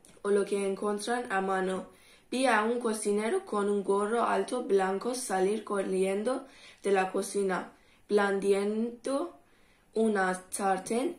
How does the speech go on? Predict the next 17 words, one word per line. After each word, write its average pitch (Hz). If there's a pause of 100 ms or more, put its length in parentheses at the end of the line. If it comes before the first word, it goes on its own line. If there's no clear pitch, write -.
y 202
a 180
otra, 240 (120)
otro 247
detrás 185 (540)
de 196
él, 202 (180)
agitando 226
un 240
cuchillo 214 (100)
de 190
trinchar 196
por 196
encima 190
de 185
su 180
cabeza. 180